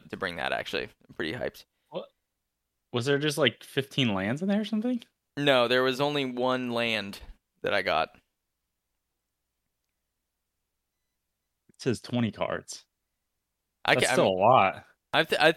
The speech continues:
Speaker 1: pretty sure it was thirty cards, bro.
Speaker 2: Three packs. Well, sixty card deck.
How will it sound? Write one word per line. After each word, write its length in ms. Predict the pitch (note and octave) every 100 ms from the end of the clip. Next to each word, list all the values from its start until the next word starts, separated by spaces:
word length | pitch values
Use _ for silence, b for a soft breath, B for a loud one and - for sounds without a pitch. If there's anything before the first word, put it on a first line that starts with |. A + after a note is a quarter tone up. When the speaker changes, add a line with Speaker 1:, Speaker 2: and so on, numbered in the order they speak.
| -
Speaker 1:
pretty 180 | C4 D#4+
sure 200 | - G3+
it 40 | D3
was 140 | C3+
thirty 260 | D#3 C#3 A2+
cards, 260 | D3 G#3
bro. 240 | - A2 G2 - _ _ _ _ _ _ _ _ _ _ _ _ _ _ _ _ _ _ _ _ _ _ _ _ _ _ _ _ _ _ _ _ _ _ _ _ _ _ _ _ _ _ _ -
Speaker 2:
Three 140 | G2+
packs. 560 | - G2 F#2 - - - _ _ _ _ -
Well, 100 | G#2
sixty 320 | - - - _ _
card 140 | G#2 G#2+
deck. 240 | F#2+ F#2